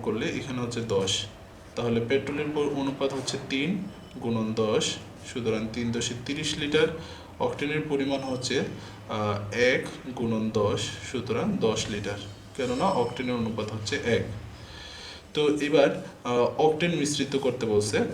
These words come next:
তো এদের অনুপাত হবে তিরিশ ভাগ দশ।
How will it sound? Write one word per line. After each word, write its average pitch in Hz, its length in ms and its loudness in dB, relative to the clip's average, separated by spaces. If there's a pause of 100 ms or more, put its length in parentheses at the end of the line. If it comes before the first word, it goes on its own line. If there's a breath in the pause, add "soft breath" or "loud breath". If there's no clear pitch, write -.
(160)
তো 123 400 6 (460)
এদের 143 280 2 (200)
অনুপাত 156 380 2
হবে 135 220 4
তিরিশ 135 600 0 (120)
ভাগ 113 380 0
দশ। 101 440 2